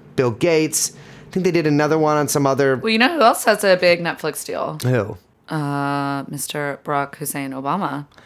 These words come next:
Speaker 1: Yes. Yeah.
Speaker 2: Both he and
Speaker 1: Gotta cover
Speaker 2: the
Speaker 1: it for your
Speaker 2: lady
Speaker 1: homies.
Speaker 2: Obama,
Speaker 1: Mm-hmm.
Speaker 2: Michelle. Um,
Speaker 1: Call me back, baby.
Speaker 2: they got a huge,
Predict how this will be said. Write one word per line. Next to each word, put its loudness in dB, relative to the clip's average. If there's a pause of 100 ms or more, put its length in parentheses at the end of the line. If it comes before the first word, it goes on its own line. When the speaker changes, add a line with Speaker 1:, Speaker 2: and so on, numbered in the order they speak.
(360)
Speaker 1:
Yes. 0
Yeah. 4
Speaker 2:
Both -6
he -2
and 2
Speaker 1:
Gotta 2
cover 0
Speaker 2:
the 6
Speaker 1:
it 4
for 6
your 6
Speaker 2:
lady 6
Speaker 1:
homies. 4
Speaker 2:
Obama, 4 (160)
Speaker 1:
Mm-hmm. -8
Speaker 2:
Michelle. 2 (600)
Um, 0
Speaker 1:
Call -2
me 0
back, 0
baby. 0
Speaker 2:
they 2
got 4
a 4
huge, 0